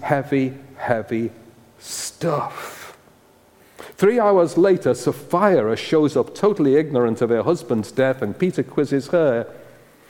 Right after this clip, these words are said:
Not the best mode for bereavement counseling, I have to say. "Is this the price you got for the land?" "Yes," she said, "that's the price." "So," says Peter, "don't you know that your husband's been struck dead for his part in the deception,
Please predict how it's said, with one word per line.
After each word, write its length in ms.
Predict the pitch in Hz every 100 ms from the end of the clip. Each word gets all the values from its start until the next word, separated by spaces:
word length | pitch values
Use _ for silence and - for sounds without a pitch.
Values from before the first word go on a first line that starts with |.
| -
Not 200 | 190 -
the 80 | 185
best 420 | - 196 - -
mode 260 | 120 117 117
for 100 | 113
bereavement 600 | 113 113 127 123 110 110
counseling, 560 | - 123 - 117 110
I 60 | 104
have 200 | 107 -
to 80 | -
say. 320 | - 107 101 - - - - - - - - - - - - - - -
"Is 220 | 262 247
this 240 | 247 233 -
the 120 | 214
price 440 | - 202 185 -
you 80 | 170
got 260 | 175 156 -
for 80 |
the 100 | 151
land?" 540 | 143 123 101 101 92 - - - -
"Yes," 180 | 220 -
she 180 | -
said, 300 | 127 131 113
"that's 220 | 151 160 -
the 100 | 165
price." 720 | - 160 117 98 - - - - _ _ _ _ - - _ -
"So," 240 | 165 165
says 240 | - 113
Peter, 320 | - 117 107 117
"don't 340 | 190 196 165
you 220 | 143 151
know 380 | 131 101 95 123
that 160 | 120 127
your 100 | 113
husband's 480 | 143 143 147 123
been 300 | - 117 113
struck 480 | - - 170 - -
dead 260 | 123 117 123
for 140 | 104
his 180 | 131 170
part 320 | - 113 -
in 80 | 104
the 80 | 90
deception, 760 | 92 - 135 135 - 135 127